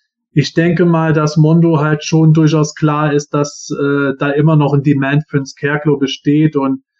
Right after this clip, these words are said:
ich fand den ersten Scarecrow nicht so doll, den klassischen, ich verstehe den Appeal davon, aber der wäre auch nicht meins. Ich hätte noch Bock drauf, von Mondo mal einen Scarecrow zu sehen,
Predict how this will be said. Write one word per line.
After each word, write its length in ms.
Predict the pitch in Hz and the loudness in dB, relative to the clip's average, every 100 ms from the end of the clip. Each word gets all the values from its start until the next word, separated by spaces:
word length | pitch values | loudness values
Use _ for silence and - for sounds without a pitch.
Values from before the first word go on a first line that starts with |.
| _ _ | _ _
ich 60 | - | -6
fand 220 | 170 165 | 0 2
den 180 | 165 156 | 4 2
ersten 640 | 151 170 - 175 180 185 - | 2 0 0 2 2 -2 -12
Scarecrow 500 | - - 175 175 170 | -10 -4 -2 0 2
nicht 220 | 170 175 | 2 2
so 160 | - 160 | 0 0
doll, 280 | 160 165 160 | 0 0 2
den 200 | 156 151 | 0 0
klassischen, 840 | 147 151 185 165 165 160 160 151 160 | -4 -4 -2 0 2 4 4 2 0
ich 140 | 156 | -2
verstehe 400 | 160 160 170 165 | -2 0 0 2
den 160 | 151 139 | 2 0
Appeal 320 | 139 180 180 | -2 0 0
davon, 320 | 170 170 165 | 0 0 0
aber 160 | 147 151 | 0 0
der 140 | 147 | 0
wäre 120 | 143 | 0
auch 80 | 139 | 0
nicht 220 | 160 156 | 0 0
meins. 220 | 160 156 156 | 0 0 -2
Ich 180 | 156 | -4
hätte 280 | 180 185 202 | -2 -2 0
noch 180 | 175 165 - | 0 -4 -4
Bock 220 | 180 - - | -6 -6 -6
drauf, 200 | 170 165 | -4 0
von 160 | 156 | 0
Mondo 320 | 151 180 196 | 2 2 2
mal 180 | 180 165 | 2 2
einen 180 | 160 156 | 2 2
Scarecrow 540 | 156 - 175 175 156 | 0 -2 -4 0 -2
zu 160 | 156 165 | -2 -2
sehen, 380 | 143 160 165 156 | 0 2 2 0